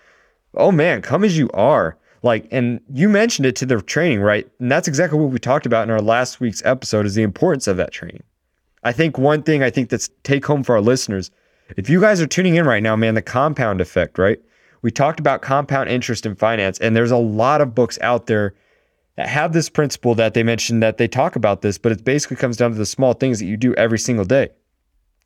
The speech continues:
We mentioned it, the d-, disciplines, the habits, those things you can start doing on a daily basis, even an hourly basis. Break it down every hour and tracking your time. What am I spending my time on? Just over time, you're going to see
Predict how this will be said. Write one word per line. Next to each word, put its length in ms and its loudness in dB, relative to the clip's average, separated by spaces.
We 160 2
mentioned 340 -2
it, 60 -10
the 80 -10
d-, 200 -6
disciplines, 540 -2
the 80 -4
habits, 440 -4
those 240 -8
things 320 -2
you 100 -4
can 160 -4
start 320 0
doing 220 0
on 80 2
a 60 -2
daily 300 2
basis, 380 -2
even 240 0
an 160 0
hourly 420 0
basis. 380 -2
Break 280 -2
it 80 -4
down 240 0
every 460 0
hour 280 2
and 120 -4
tracking 360 -2
your 120 -2
time. 340 -2
What 140 2
am 60 2
I 80 4
spending 360 0
my 120 2
time 340 -2
on? 140 -10
Just 200 -8
over 240 2
time, 280 -2
you're 100 0
going 240 2
to 80 -4
see 360 -2